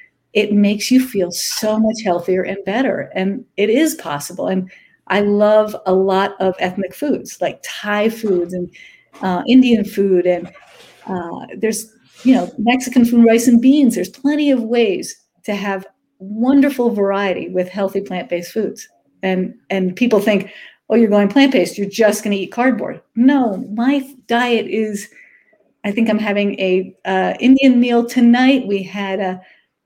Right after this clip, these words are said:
lasagna last night. We had, you know, so Italian last night. It's just,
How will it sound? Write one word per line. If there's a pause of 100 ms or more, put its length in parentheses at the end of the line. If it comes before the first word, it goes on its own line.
(160)
lasagna
last
night.
We
had,
you
know,
so
Italian
last
night.
It's
just,